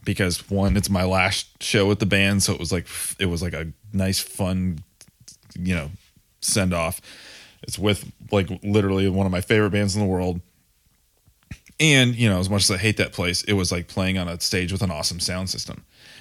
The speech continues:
And, uh, so we were told we had twenty-five minutes, and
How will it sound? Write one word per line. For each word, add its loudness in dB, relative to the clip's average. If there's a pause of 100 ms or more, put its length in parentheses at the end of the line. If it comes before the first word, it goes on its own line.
(120)
And, 4
uh, 0 (1160)
so 6
we 6
were 6
told 4
we 6
had 2 (420)
twenty-five 2
minutes, -4 (400)
and 0